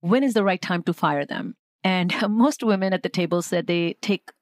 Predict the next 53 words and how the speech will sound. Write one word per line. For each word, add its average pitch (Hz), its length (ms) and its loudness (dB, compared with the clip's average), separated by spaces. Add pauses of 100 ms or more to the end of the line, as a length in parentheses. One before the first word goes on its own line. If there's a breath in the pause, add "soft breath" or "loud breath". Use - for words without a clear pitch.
too 269 140 0
long 170 280 2
to 170 140 -2
fire - 280 0
them - 280 -4
because 160 240 -2
they're 160 100 -2
just - 400 -4 (100)
not 165 320 -2
comfortable. 262 460 0 (300)
But 226 140 0
they 247 60 4
were 262 120 4
also 302 240 2
saying 214 480 0
that 180 340 2 (100)
they 185 300 0
also 214 460 2
are 165 300 2
greatly 185 440 0
in 170 60 0
hope 170 340 -2
of, - 180 -2
that 160 240 0
these 175 180 -2
people 165 280 -2
will 160 100 0
change 170 380 -2
their 151 160 0
ways. - 460 -4 (180)
And 220 180 2
so 226 180 2 (140)
that 262 160 2
got 254 240 2
me 240 240 4
into 214 200 -2
the 190 160 0
discussion 240 480 0
with 202 160 0
them 175 200 2
about 170 340 2
something 175 260 -4
called 165 160 0
soft - 280 0
skills. - 460 -6
You 190 100 0
know, 170 160 2
so 175 320 -2
all 220 200 4
these 262 180 0
people 190 340 0
were 180 100 2
hired 170 540 0